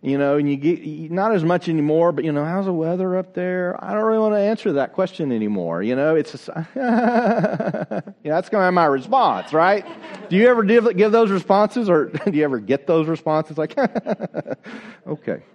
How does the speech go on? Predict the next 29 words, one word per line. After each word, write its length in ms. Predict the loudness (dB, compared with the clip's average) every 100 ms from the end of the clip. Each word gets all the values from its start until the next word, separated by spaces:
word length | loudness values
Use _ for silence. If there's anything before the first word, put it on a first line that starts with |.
| _ -20 -20 _
I'm 100 | -8
going 200 | -2 0
over 160 | 2 2
here." 280 | 2 0 -2 -14 _ _ _ _ _ _ _ _ _ _ _ _ _ _ _ _ _ _ _ _ _ _ _ _ _ _ _ _ _ _ _ _ _ _ _ _ _ _ _ _
But 100 | -6
there 220 | 0 2
are 80 | 2
times 340 | 2 2 4 4
I 120 | 2
feel 160 | 2
s-, 220 | 0 -4 -8
really 260 | -2 0 0
tiny 520 | -2 -2 0 -2 -4 -10 _ _ -10
inside. 580 | -10 -6 -4 -4 -8 -16
<laughs> 60 | -20 -20 -20 _ _ -20 _ _ _ _ _ _ _ _ _ _ _ _ _ _ _ _ _ -4
There 200 | 2 2
are 20 |
times 380 | 2 2 2 4
that 80 | 2
I 140 | 4
know 160 | 4 4
I'm 100 | 4
not 180 | 2
supposed 240 | 2 0 2
to 80 | 4
worry, 260 | 4 4
but 140 | 4 4
I 160 | 6
worry. 420 | 6 4 4 0